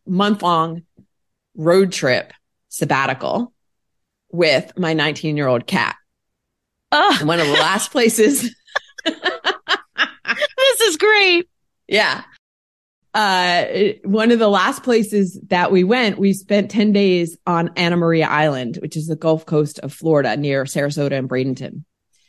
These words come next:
Speaker 1: And I had not been over there. I lived in, on the east coast of Florida. I lived in Palm Beach County for eleven years, but hadn't spent much time over on the Gulf Coast. And Anna Maria Island, I just fell in love with it.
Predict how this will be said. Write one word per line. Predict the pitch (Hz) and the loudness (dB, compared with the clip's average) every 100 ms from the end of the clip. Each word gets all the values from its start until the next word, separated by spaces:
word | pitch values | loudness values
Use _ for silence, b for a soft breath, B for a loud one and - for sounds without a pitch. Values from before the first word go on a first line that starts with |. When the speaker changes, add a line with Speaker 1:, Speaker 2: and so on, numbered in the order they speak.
| _ | _
Speaker 1:
And | 156 | -2
I | 160 | 0
had | 170 | 0
not | 156 - | 0 0
been | 156 156 | -2 0
over | 156 147 | 0 0
there. | 131 127 160 | 0 0 0
I | 165 | 0
lived | 190 190 | 2 0
in, | 180 160 - | 0 -2 -4
on | 160 156 | -4 -4
the | - _ _ _ _ _ _ _ | -6 _ _ _ _ _ _ _
east | 240 285 - | 0 0 2
coast | 170 156 151 | 0 0 -4
of | |
Florida. | - 160 143 | -2 0 2
I | 143 139 | 2 0
lived | 170 175 | 0 0
in | 160 | -2
Palm | 156 147 | -2 -2
Beach | 147 | -4
County | 180 139 165 | -2 0 -2
for | 147 139 | -4 -2
eleven | 147 147 151 | -2 -2 -2
years, | 170 147 143 | -2 -2 -4
but | - 156 143 b b b _ _ _ _ _ - | -4 -2 -2 b b b _ _ _ _ _ -6
hadn't | 202 190 165 | -2 -2 -2
spent | 180 151 | -4 -2
much | 156 - | -2 -2
time | 160 151 | -2 0
over | 143 143 | -2 -2
on | 131 | -2
the | 127 | -2
Gulf | 131 135 | -2 -4
Coast. | - 123 131 - - | -4 -6 -6 -10 -10
And | 160 156 - _ | -6 -6 -8 _
Anna | 175 180 | -2 2
Maria | 196 180 160 156 | 2 4 4 2
Island, | 113 143 151 156 151 131 | 0 0 0 -2 -2 0
I | 135 131 | 0 0
just | 110 - | -4 -12
fell | - 110 | -12 -10
in | 107 | -8
love | 101 113 | -8 -8
with | 107 - | -10 -12
it. | 64 | -16